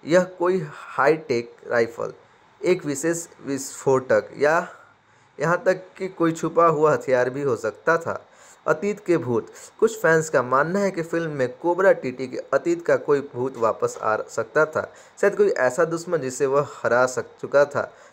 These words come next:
लेकिन पूरी तरह से खत्म नहीं कर पाया था। यह कोबरा टीटी को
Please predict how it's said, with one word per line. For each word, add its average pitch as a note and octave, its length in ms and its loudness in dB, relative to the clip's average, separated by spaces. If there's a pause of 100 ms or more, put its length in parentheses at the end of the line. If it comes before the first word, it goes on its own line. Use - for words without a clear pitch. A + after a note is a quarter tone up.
लेकिन E3+ 200 -2
पूरी F3+ 260 -2
तरह C#3+ 340 4
से B2 400 -6
खत्म B2+ 380 -2
नहीं A#2 180 -2
कर A2+ 180 0
पाया A2+ 320 2
था। B2+ 260 -8 (480)
यह F3+ 160 4
कोबरा D#3 420 4
टीटी C#3 360 -6
को C#3 340 -2